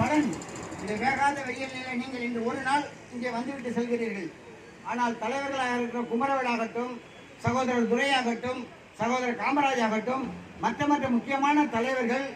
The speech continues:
இந்த இடத்தை விட்டு ஒரு இம்மி கூட நகரல. அப்படி நகர்ந்தோம்னா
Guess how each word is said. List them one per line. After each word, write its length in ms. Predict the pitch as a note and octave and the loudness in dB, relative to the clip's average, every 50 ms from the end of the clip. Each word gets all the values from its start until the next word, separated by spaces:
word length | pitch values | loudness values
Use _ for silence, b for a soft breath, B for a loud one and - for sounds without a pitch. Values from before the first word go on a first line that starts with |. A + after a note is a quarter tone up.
| - - - - - - - G#3 | -10 -14 -16 -16 -12 -4 0 2
இந்த 100 | A#3 A#3 A3+ A3+ | 4 4 4 4
இடத்தை 280 | B3 D4 - - C#4+ C4+ | 2 2 2 2 2 2
விட்டு 180 | C4 B3 G3+ - B3 A#3 | 2 0 -2 -2 2 2
ஒரு 120 | B3+ B3 A#3+ A#3+ | 2 2 2 0
இம்மி 180 | C#4 C#4 C#4+ C#4 | 2 2 2 2
கூட 160 | C4+ C#4 C#4+ C4 A#3+ | 2 0 0 2 2
நகரல. 340 | A#3+ A#3 B3+ B3 A#3 A3 - - - - - - - - - - - - - - | 2 2 2 0 0 -2 -4 -6 -10 -18 -20 -20 -20 -20 -20 -20 -20 -12 -4 -4
அப்படி 200 | G#3 G3+ A3+ A#3+ A3+ G3+ G#3+ | 0 2 2 2 4 2 4
நகர்ந்தோம்னா 600 | B3 D4+ E4 E4 E4 E4 D#4 D4 A#3+ G#3+ G#3+ | 6 6 6 6 6 4 4 4 2 0 0